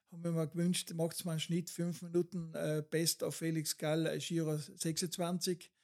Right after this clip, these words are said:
Da schneiden sie eine tolle Geschichte zusammen und das kriegt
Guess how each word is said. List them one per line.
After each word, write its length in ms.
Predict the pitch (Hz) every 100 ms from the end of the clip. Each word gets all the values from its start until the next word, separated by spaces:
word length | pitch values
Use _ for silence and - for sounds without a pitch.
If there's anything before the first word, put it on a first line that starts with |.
| _ _ _ _
Da 120 | 156
schneiden 340 | 139 156 165
sie 100 | 160
eine 60 | 156
tolle 240 | 165 160
Geschichte 340 | 151 - 165 -
zusammen 300 | 185 180 185
und 360 | 160 165 160 - _ _ _ _ _ _
das 300 | 165 160 - _ _
kriegt 340 | _ 175 185